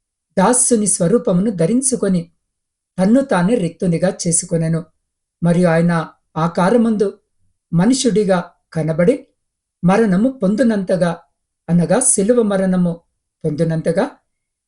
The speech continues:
విధేయత చూపిన వాడై తన్ను తాను తగ్గించుకొనెను" అని ఫిలిప్పీలకు రాసిన పత్రిక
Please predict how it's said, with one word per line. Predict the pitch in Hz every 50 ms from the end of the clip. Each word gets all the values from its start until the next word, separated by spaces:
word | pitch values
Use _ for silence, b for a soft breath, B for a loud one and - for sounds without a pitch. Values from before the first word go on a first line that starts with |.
| _
విధేయత | 170 175 196 190 208 202 220 285 277 -
చూపిన | 247 - - 240 180 - 220 190 180
వాడై | 170 165 160 151 165 165 160 151 147 147 - _ _ _ _ _ _ _ _ _ _
తన్ను | 190 190 220 269 302 285
తాను | - - 170 165 185 247
తగ్గించుకొనెను" | 254 - 170 135 - 196 202 180 - 220 - 196 180 175 170 170 170 160 160 - _ _ _ _ _ _ _ _ -
అని | 170 185 247
ఫిలిప్పీలకు | 277 - - 165 165 165 - - 180 165 160 - 170
రాసిన | 156 151 - - 175
పత్రిక | 156 - 185 175 - 151 - 180 - 190 165